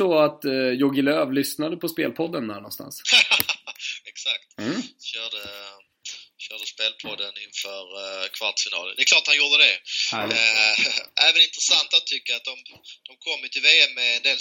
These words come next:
Speaker 2: spelare som hade varit skadade inför turneringen, till exempel Schweinsteiger och även Khedira. Och de här två spelarna har ju växt successivt.
Speaker 1: Mm.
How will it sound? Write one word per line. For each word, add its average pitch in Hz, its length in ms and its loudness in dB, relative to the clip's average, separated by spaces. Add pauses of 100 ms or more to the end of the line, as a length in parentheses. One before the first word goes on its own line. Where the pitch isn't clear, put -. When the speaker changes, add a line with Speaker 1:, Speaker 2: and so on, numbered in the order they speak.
Speaker 2:
spelare 131 280 2
som - 200 -12
hade 127 140 2
varit 147 240 -2
skadade 135 460 0
inför - 220 -8
turneringen, 107 440 0
till - 140 -4
exempel 123 340 -4
Schweinsteiger 107 560 0
och 104 140 -6
även 107 180 -8
Khedira. 101 460 4
Och 104 120 -10
de 113 120 -8
här 120 140 0
två 147 80 -2 (100)
spelarna 131 340 2
har 104 120 -4
ju 113 40 0 (140)
växt - 260 0 (160)
successivt. - 680 0
Speaker 1:
Mm. 113 220 -2